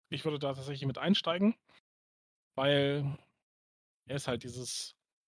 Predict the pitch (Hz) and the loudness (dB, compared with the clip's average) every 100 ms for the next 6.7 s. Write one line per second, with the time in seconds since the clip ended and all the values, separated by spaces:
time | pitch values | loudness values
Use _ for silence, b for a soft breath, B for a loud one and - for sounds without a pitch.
0 | _ _ _ _ _ _ - 156 143 139 | _ _ _ _ _ _ -4 -4 -2 -2
1 | 139 131 135 - 135 - 135 - 139 - | -2 -2 -6 -8 -10 -10 -8 -4 -4 -4
2 | - _ _ _ _ _ _ _ _ _ | -12 _ _ _ _ _ _ _ _ _
3 | _ _ _ 135 - 151 131 123 123 123 | _ _ _ -8 -2 2 2 2 -2 -2
4 | 143 131 131 131 131 135 - - _ _ | -4 -6 -4 0 -2 -4 -12 -16 _ _
5 | - 123 127 117 135 120 135 120 123 120 | -12 -8 -4 0 0 0 2 2 0 -2
6 | 135 127 135 127 135 - | -2 -2 -2 -2 -4 -10